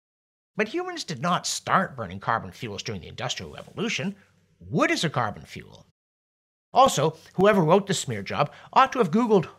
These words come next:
"When was the Industrial Revolution?" and gotten a number like seventeen sixty, not eighteen fifty. Ideally, A F P,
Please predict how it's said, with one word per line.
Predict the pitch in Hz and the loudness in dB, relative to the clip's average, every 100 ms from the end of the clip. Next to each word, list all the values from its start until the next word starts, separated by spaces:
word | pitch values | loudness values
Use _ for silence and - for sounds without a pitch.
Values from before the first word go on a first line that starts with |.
| - | -4
"When | 123 127 120 | -2 -2 2
was | 196 262 | 2 2
the | 277 | 0
Industrial | 202 120 107 127 107 | -2 -2 -6 -6 -8
Revolution?" | 95 87 78 - 151 190 - - | -8 -12 -12 -8 -6 -6 -10 -12
and | 202 220 | -4 4
gotten | 269 302 277 | 4 4 2
a | 254 | 2
number | 208 208 208 | 2 2 2
like | 185 180 - | 0 -2 -6
seventeen | - 151 165 180 180 | -4 -2 0 0 -2
sixty, | - 311 - 123 87 107 | -2 -4 -6 -8 -12 -10
not | 120 165 196 151 | -2 2 4 2
eighteen | 107 - 123 | -4 -8 -10
fifty. | - 233 - 73 - _ _ _ _ _ _ _ _ _ | -4 -6 -6 -20 -20 _ _ _ _ _ _ _ _ _
Ideally, | 117 127 196 156 107 | -4 2 4 4 0
A | 127 120 | -4 -4
F | - | -4
P, | 135 117 | -4 -4